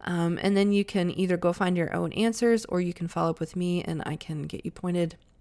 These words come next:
in the next right direction. Anyway, if that sounds good to you, go to copychatter dot com, um, slash starter pack. If you just go to copychatter dot com, it's the only thing I have there right now, so you can get it that way too. <laughs> Copychatter dot com, we have our own website.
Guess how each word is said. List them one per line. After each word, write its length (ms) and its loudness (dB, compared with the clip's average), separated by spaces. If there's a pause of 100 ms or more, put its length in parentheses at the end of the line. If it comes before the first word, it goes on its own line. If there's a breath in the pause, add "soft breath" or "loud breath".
(580)
in 200 2
the 80 2
next 400 -2
right 160 -2
direction. 520 0 (440 loud breath)
Anyway, 320 6
if 180 2
that 240 4
sounds 260 4
good 180 2
to 60 -2
you, 520 6
go 140 6
to 120 2
copychatter 680 2
dot 220 2
com, 420 -2 (680 loud breath)
um, 500 -4
slash 600 2
starter 400 0
pack. 320 -8
If 120 -2
you 100 4
just 160 2
go 140 6
to 80 6
copychatter 580 2
dot 180 -2
com, 380 -2 (380 loud breath)
it's 140 -2
the 60 4
only 120 6
thing 180 -2
I 40 0
have 200 -2
there 120 2
right 160 2
now, 100 2
so 140 2
you 60 6
can 80 2
get 120 4
it 80 -4
that 140 2
way 100 0
too. 240 4
<laughs> 720 4
Copychatter 600 4
dot 140 6
com, 180 2
we 100 4
have 180 6
our 100 10
own 160 2
website. 400 4